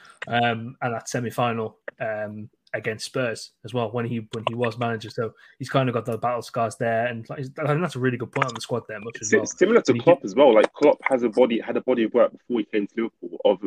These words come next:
Speaker 2: a manager who punched above his weight and was able to
Speaker 1: Mm-hmm.
Speaker 2: maximize, like, talent like Hummels, like Gundogan, who didn't come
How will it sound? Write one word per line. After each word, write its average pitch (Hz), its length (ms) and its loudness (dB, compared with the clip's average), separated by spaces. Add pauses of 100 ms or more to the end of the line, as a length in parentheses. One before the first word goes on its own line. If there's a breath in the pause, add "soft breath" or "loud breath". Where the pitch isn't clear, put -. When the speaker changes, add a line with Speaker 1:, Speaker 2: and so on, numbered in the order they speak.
(120)
Speaker 2:
a 98 60 -6
manager 104 360 0
who 101 60 0
punched - 320 -2
above 107 160 -2
his 104 160 -8
weight - 240 2 (720)
and 113 100 -2
was 123 100 4
able 135 120 6
to 131 80 0
Speaker 1:
Mm-hmm. 113 80 4
Speaker 2:
maximize, 104 560 2 (500 loud breath)
like, - 140 -2 (480)
talent 127 320 4
like 110 200 -2 (120)
Hummels, 135 500 2
like - 140 -2
Gundogan, 117 420 -2
who 117 80 -2
didn't 127 200 0
come 120 300 0